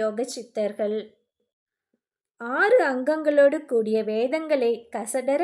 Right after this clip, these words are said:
கற்ற அந்தன பெரியோர்கள் வாழ்ந்து கொண்டிருந்தார்கள். ஏராளமாக தானம் வழங்குபவர்கள்,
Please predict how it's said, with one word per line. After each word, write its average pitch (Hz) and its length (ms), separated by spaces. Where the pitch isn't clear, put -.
கற்ற 240 400
அந்தன 214 280
பெரியோர்கள் 220 680
வாழ்ந்து 247 360
கொண்டிருந்தார்கள். 190 920
ஏராளமாக 277 920
தானம் 269 340
வழங்குபவர்கள், 214 840